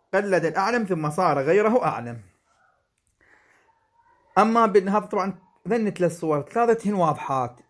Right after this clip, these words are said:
يعني، بمعنى أن الوجه واضح ظاهر. ليش؟ لأن اللي يقلد من ليس أهلًا للفتوى فهو بالتالي غير مقلد،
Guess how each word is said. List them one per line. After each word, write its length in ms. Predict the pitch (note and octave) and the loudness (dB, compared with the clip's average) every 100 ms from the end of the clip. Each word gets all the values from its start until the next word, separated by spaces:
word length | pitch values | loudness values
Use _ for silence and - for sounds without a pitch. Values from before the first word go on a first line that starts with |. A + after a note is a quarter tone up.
| - | -8
يعني، 380 | C3+ C3 B2+ | -6 -6 -6
بمعنى 340 | B2 D3+ D#3+ D#3 | -6 -4 -4 -4
أن 240 | C#3 C#3+ | -2 -4
الوجه 540 | C#3 B2+ F3+ E3+ E3 - | -4 0 0 2 -2 -2
واضح 460 | D3 D3 C#3 B2+ A#2 | 2 2 2 -4 -2
ظاهر. 460 | C#3+ C3 A#2+ A2 - C3+ | 0 0 -2 -10 -14 -6
ليش؟ 460 | G3+ G3+ D3+ - _ _ _ _ | -2 0 0 -2 _ _ _ _
لأن 200 | C#3+ D#3 | -4 -2
اللي 220 | D#3 D3+ | 0 0
يقلد 420 | D3 - A3+ A3 D#3+ | -2 0 0 0 0
من 200 | D#3 D3 | -2 0
ليس 240 | D3+ D3+ | -2 -2
أهلًا 280 | C#3+ C#3+ C#3 | -4 -2 -2
للفتوى 800 | C3+ C#3 D#3 D3+ D3 G#3 F#3 A#2 - | -4 -2 -4 -2 2 2 2 -2 -10
فهو 180 | D#3+ D#3+ | -4 -2
بالتالي 380 | D3 - G3+ G#3+ | -4 -2 0 2
غير 240 | F3 A#3+ | 4 4
مقلد، 440 | B3 - D#3+ C3+ | 4 2 0 -2